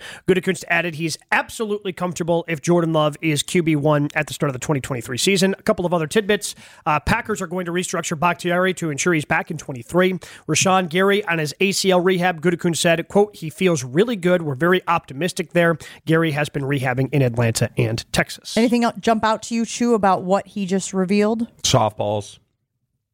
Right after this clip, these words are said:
Speaker 3: No one's asking a tough question, or maybe they're not just answering, but I wish Jason was there,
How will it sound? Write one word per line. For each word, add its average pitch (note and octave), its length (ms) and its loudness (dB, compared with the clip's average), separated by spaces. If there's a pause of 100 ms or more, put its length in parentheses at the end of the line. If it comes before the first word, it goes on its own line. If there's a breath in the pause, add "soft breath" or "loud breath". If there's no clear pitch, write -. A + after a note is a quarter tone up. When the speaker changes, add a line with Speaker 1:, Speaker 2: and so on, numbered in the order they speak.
(540)
Speaker 3:
No A2+ 160 4
one's F2+ 180 2
asking C#2+ 360 -2
a C#2 80 -6
tough B1+ 220 -10
question, D#2+ 480 -6
or G#2+ 220 2
maybe F2+ 300 -2
they're D2+ 200 -2
not D2 360 -6
just - 300 -4
answering, E2+ 580 0
but C#2+ 220 0 (1160)
I - 20 2
wish G#2+ 220 2
Jason F2 420 -2
was F#2+ 140 0
there, F#2+ 280 0